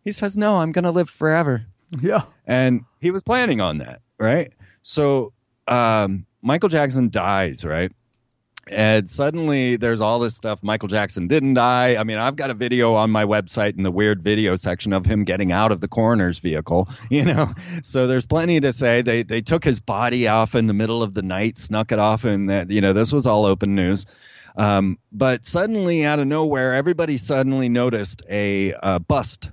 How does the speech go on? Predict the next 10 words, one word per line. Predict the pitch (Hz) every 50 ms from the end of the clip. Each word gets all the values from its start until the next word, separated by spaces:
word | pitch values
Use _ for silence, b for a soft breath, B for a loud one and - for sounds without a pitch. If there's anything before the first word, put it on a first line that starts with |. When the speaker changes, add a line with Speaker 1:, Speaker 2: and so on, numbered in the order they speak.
| - _ -
Speaker 1:
of | 110 98 160
Michael | 196 151 110 113 - 123
Jackson, | 101 104 113 110 107 101 - - 95 92 92
or | 95 95 92
what | 85 98 101 95 101
looked | 98 110 117 117 -
just | - 120 120 110 - -
like | 107 117 107 - 95
Michael | 98 95 - -
Jackson, | 85 - 104 107 110 104 - - 95 95